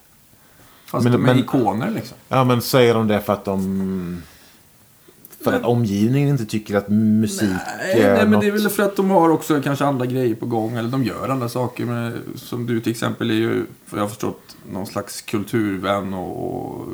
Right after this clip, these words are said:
Speaker 1: gör massa grejer där nere i,
Speaker 2: Mm.
Speaker 1: i Skåne och, och bokar på och har haft klubbar
Speaker 2: Mm,
Speaker 1: och,
Speaker 2: mm.
Speaker 1: och då är man ju musiker och arrangör.
Speaker 2: Ja, och jag har också
Speaker 1: Och
Speaker 2: arbetat på skola som fritidspedagog och sånt där, så att,
Speaker 1: Mm.
Speaker 2: såklart. Eh...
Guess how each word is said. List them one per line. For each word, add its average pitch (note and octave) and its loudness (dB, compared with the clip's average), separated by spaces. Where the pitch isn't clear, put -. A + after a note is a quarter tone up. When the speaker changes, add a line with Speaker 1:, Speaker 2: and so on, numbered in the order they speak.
Speaker 1:
gör F#2 -6
massa F#2+ -8
grejer F2 -8
där F#2 -8
nere F2 -8
i, F2 -6
Speaker 2:
Mm. G#2 0
Speaker 1:
i F#2+ -8
Skåne F2+ -10
och, E2+ -10
och F#2+ -6
bokar F#2+ -8
på F2+ -6
och F#2 -10
har F#2 -6
haft G2+ -10
klubbar F#2+ -4
Speaker 2:
Mm, A2 4
Speaker 1:
och, F#2 -4
Speaker 2:
mm. G2+ -2
Speaker 1:
och A#2 -12
då A2 -4
är - -14
man B2 0
ju A#2+ 2
musiker F#2+ -4
och - -6
arrangör. G#2 -2
Speaker 2:
Ja, A2+ 6
och A2 4
jag G#2+ 8
har G#2+ 6
också A2 0
Speaker 1:
Och G#2 6
Speaker 2:
arbetat G#2 2
på G2 2
skola F2+ 0
som F2 -6
fritidspedagog E2+ -4
och F2+ -8
sånt F2 -6
där, E2 -4
så G2+ -4
att, G2 2
Speaker 1:
Mm. G2+ 0
Speaker 2:
såklart. - -2
Eh... F#2+ 0